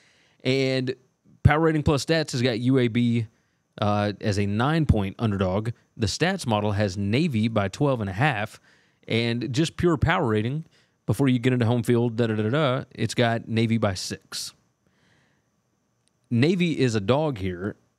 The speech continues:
and I don't get it. Or, no, sorry, Na-, Navy's only a three and a half point favorite, and I don't get it. I, that feels like that number should be significantly higher. But I guess if you're going by power ratings, if you're giving U A B, like, two and a half points for home field advantage,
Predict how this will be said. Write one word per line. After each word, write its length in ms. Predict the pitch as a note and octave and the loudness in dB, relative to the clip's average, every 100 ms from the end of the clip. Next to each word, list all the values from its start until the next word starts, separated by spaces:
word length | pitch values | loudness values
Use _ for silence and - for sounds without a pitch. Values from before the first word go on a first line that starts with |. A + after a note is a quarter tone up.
| _ _ | _ _
and 160 | G#2+ A#2 | 0 2
I 160 | F3 | 0
don't 260 | E3 C#3+ B2 | -2 -4 -6
get 200 | A#2 G#2+ | -6 -6
it. 140 | - - _ _ _ _ _ _ _ | -8 -20 _ _ _ _ _ _ _
Or, 100 | A#2+ | 0
no, 220 | C3 A#2+ | 2 0
sorry, 260 | A#2 C#3 G#2 | -2 -2 -2
Na-, 200 | D2+ B2+ | -4 -2
Navy's 360 | C3 D3+ C#3+ B2+ | 2 2 2 0
only 180 | C#3 A#2 | 0 0
a 60 | |
three 180 | B2 B2+ | 0 0
and 60 | A2 | 0
a 40 | |
half 140 | A2 | -2
point 220 | - G2 B2 | -4 -4 0
favorite, 320 | E3 A#2+ - | 0 0 -2
and 140 | A#2+ B2 | 0 0
I 60 | |
don't 160 | A#2+ A2 | 0 -2
get 100 | G2+ | -4
it. 60 | |
I, 80 | G#2 | -2
that 200 | A#2 C3 | -2 0
feels 220 | E3 D#3 | 0 0
like 160 | C#3+ C3 | 0 -2
that 120 | A#2+ | -2
number 220 | A#2 A#2 | 0 0
should 220 | G#2 B2+ A2 | 0 -2 0
be 300 | G#2+ G#2 - | 0 -2 -4
significantly 580 | A#2 A#2 A#2 G#2+ G2 | -4 -2 -2 -4 -4
higher. 500 | F#2+ - A#2+ D3+ D#3+ - - _ | -4 -2 0 0 -2 -6 -16 _
But 100 | B2 | 0
I 40 | E3+ | 2
guess 240 | A#3+ A#3+ | 2 -2
if 80 | G#3 | -4
you're 100 | C#3 | 0
going 240 | C#3+ D3+ | 0 2
by 120 | C3+ A2+ | 0 0
power 240 | B2+ C3+ | 0 0
ratings, 340 | C3 C3+ A#2 | 0 0 0
if 100 | G#2+ | 0
you're 80 | A2 | 0
giving 220 | B2 D#3 | 0 2
U 120 | C3 B2+ | 2 2
A 100 | A#2 | 2
B, 180 | A2+ | 0
like, 200 | G#2+ F2 | 0 -4
two 160 | - B2+ | -2 0
and 60 | G#2+ | 2
a 40 | |
half 200 | A2 - | 0 -2
points 320 | G#2 G#2 - - | -4 -4 -6 -10
for 400 | - G#2 G2 F#2+ - _ - | -4 0 0 -2 -6 _ 0
home 140 | B2 | 2
field 220 | A2 A2+ | 2 0
advantage, 480 | F#2+ A#2 C#3+ G#2 G2 | 0 0 0 -2 -6